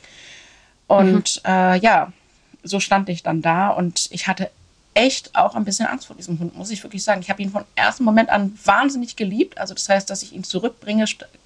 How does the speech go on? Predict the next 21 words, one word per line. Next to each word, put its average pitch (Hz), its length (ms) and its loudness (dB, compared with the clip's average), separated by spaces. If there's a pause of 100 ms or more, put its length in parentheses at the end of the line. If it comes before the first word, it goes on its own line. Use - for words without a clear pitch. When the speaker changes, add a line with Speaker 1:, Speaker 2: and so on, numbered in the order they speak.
(160)
Speaker 1:
stand 196 300 0 (160)
überhaupt 226 400 4
nicht 165 100 -10
zur 175 100 -12
Debatte. 202 460 -2 (540)
Also 180 180 -4
mein 196 140 4
Umfeld 214 320 2
war 190 100 4
völlig 202 300 -2
entsetzt 202 460 2
und 208 40 -10
hat 180 60 -14
gesagt, 180 220 -10
"Um 170 120 -12
Gottes - 360 0
Willen, 196 200 -4
gib 202 140 -12
diesen 180 260 -6
Hund 285 240 4
weg." 247 220 0